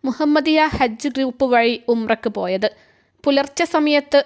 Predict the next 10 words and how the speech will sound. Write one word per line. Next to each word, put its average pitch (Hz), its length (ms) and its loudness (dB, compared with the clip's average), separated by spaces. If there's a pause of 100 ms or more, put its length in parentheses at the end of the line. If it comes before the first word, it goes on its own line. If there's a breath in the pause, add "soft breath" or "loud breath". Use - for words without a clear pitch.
(120)
റൂമിൽ 269 360 4
നിന്നും 262 380 0
ഇറക്കിവിട്ടെന്നും 247 920 0 (320 soft breath)
കൊടും 311 420 0
തണുപ്പായിരുന്നുവെന്നും 277 1040 0 (140)
തീർത്ഥാടകർ 233 600 0 (100)
പറയുന്നു. 190 460 -4 (500 soft breath)
പ്രായമായ 269 680 2
ആളുകളും 262 520 2 (100)
ഇക്കൂട്ടത്തിലുണ്ടായിരുന്നു. 202 1200 -2